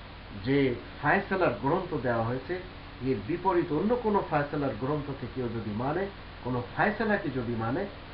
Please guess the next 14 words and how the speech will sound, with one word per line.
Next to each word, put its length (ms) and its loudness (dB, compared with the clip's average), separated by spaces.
তাহলে 260 0
রাসূল 400 0
এদের 260 0
সাথে 240 -4
তোমার 160 0
কোনো 200 -4
সম্পর্ক 340 -2
নেই। 240 -12
এই 180 6
মৌলবী 440 10
সমাজ 400 6
যারা 300 6
উলামায়ে 500 4
সু, 240 4